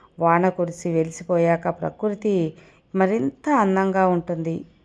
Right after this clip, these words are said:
జీవితం కూడా అంతే. కష్టాలు, సమస్యలు దాటాక జీవితం ఆనందమయం అయిపోతుంది.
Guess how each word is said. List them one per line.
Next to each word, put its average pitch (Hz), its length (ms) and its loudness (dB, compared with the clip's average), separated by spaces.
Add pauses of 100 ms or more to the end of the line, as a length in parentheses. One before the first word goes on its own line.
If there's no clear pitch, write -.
(400)
జీవితం 302 480 4
కూడా 226 280 2 (160)
అంతే. 175 320 -4 (600)
కష్టాలు, 175 640 0
సమస్యలు 190 540 -4 (120)
దాటాక 170 460 -4 (600)
జీవితం 220 500 0 (280)
ఆనందమయం 190 800 0
అయిపోతుంది. 165 680 -4